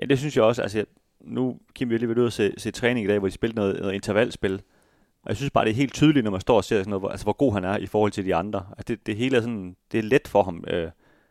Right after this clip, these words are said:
i forhold til de andre, ikke? Sådan lidt lettere på fødderne, og dribler lettere, og skyder mere præcist, og så videre. Det er bare som om, ja, han, han ligner bare en spiller på et andet niveau. Øhm, og nu ved jeg godt, det er så A G F-spiller, han bliver sammenlignet med her, ikke? Men, men, øh, men jeg synes, han er sådan, kan man sige, A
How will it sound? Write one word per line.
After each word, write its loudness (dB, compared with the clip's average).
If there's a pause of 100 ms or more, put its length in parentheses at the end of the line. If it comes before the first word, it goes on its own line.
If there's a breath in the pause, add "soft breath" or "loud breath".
(200)
i -12
forhold 4
til -4
de 2
andre, -2
ikke? -2
Sådan -12
lidt -2
lettere 4
på -10
fødderne, 2
og -4 (100)
dribler -2 (140)
lettere, 0
og -4
skyder -4 (520)
mere -4
præcist, -8
og -6
så -16
videre. 2
Det -2
er 0
bare 6
som 0
om, 4 (480 soft breath)
ja, 2
han, -4
han -4
ligner 2
bare 4
en 0
spiller 0
på 4
et 6
andet 0
niveau. -2
Øhm, -4 (100)
og -8
nu -2
ved 8
jeg 8
godt, 4
det 2
er 0
så 4
A 4
G 0
F-spiller, -2
han 0
bliver 0
sammenlignet -4
med -2
her, -2
ikke? -8
Men, -6 (600)
men, -2
øh, 0
men -2
jeg 4
synes, -2
han 2
er 4
sådan, -8
kan -8
man -8
sige, 0
A 2